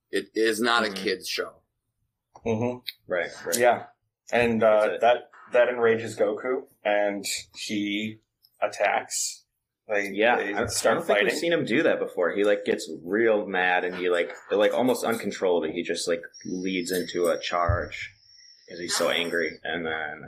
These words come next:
Speaker 2: that's where the episode cuts off, mid-charge.
Speaker 1: All right, moving on to sixty.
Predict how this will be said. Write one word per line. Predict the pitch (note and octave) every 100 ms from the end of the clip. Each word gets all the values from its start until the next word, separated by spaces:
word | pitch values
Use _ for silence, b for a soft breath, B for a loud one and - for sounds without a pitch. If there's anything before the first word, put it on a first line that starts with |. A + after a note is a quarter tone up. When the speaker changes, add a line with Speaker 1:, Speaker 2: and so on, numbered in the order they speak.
| -
Speaker 2:
that's | E2 D#2+ -
where | E2+
the |
episode | - - - -
cuts | - -
off, | - - _ _ _ _
mid-charge. | F2 D#2+ - G#1 - - B B B B B B B B B B B _
Speaker 1:
All | A#2+ A2+
right, | F#2+ -
moving | A2+ D3 D3
on | D3 C#3+
to | B2+
sixty. | - C3+ A#2+ - F#2+ E2+